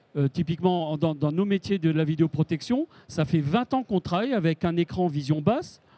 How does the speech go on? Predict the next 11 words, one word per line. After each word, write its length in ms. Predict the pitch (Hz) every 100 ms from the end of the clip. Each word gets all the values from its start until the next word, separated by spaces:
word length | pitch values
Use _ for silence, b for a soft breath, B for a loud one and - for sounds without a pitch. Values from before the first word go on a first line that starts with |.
| b
le 80 | 139
mur 160 | 143 143
d'image, 360 | 165 165 143
personne 340 | - 143 156 143
ne 40 |
le 80 | 139
regarde, 500 | 143 190 294 233 147 B B B -
et 80 |
une 100 | 165
manette 360 | 175 190 254 180
gauche-droite. 560 | 226 240 233 262 254